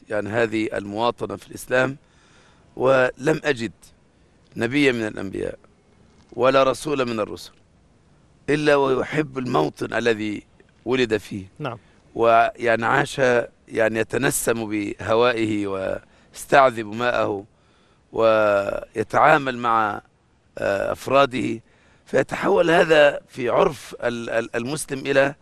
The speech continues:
Speaker 2: مه.
Speaker 1: ال-، ال-، الش-، الانتماء إلى هذه الديار.
Speaker 2: نعم.
Speaker 1: ولذلك الإسلام قرن القتل بالإخراج من الديار، لأن الإنسان تخرج روحه ولا يطلع من أرضه.
Speaker 2: نعم.
Speaker 1: "ولو أن كتبنا عليهم أن اقتلوا أنفسكم"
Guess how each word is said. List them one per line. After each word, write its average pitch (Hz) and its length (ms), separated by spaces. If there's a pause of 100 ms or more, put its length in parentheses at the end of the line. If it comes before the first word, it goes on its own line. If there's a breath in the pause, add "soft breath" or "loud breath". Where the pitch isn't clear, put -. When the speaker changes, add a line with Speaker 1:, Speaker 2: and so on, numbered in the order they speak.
Speaker 2:
مه. 135 240 (280 loud breath)
Speaker 1:
ال-، 123 160
ال-، 123 320 (420)
الش-، - 280
الانتماء 139 640
إلى 139 100
هذه 123 260
الديار. 101 320
Speaker 2:
نعم. 127 140
Speaker 1:
ولذلك 131 520
الإسلام 156 580 (680 soft breath)
قرن 170 520 (120)
القتل 147 520
بالإخراج 147 500
من 139 100
الديار، 131 440 (560 soft breath)
لأن 131 120
الإنسان 151 580 (160)
تخرج 165 360 (260)
روحه 170 320
ولا 165 380
يطلع 175 300
من 131 160
أرضه. 107 280 (120)
Speaker 2:
نعم. 135 200 (460 soft breath)
Speaker 1:
"ولو 131 160
أن 175 280
كتبنا 156 440
عليهم 139 460
أن 123 140
اقتلوا 151 540
أنفسكم" 123 640